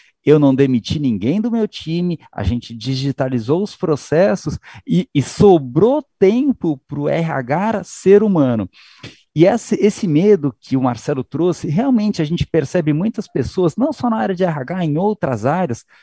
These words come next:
tem medo de toda essa digitalização, toda essa automatização. Eu sempre falo, como pessoa que gosta de estudar recursos humanos, assim, você não tem que ter medo.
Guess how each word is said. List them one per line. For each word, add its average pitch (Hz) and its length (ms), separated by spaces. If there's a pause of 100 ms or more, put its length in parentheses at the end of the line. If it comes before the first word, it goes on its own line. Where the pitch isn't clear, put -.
(160)
tem 269 180
medo 170 360
de 123 280
toda 160 220
essa 131 180
digitalização, 123 1200
toda 156 220
essa 151 160
automatização. 139 760 (680)
Eu 170 140
sempre 220 600
falo, 139 360
como 117 420 (320)
pessoa 110 280
que - 120
gosta 139 440
de 113 140
estudar 113 340
recursos 120 320
humanos, 127 200
assim, - 120 (440)
você - 160
não 220 140
tem 262 180
que - 100
ter 165 140
medo. 110 440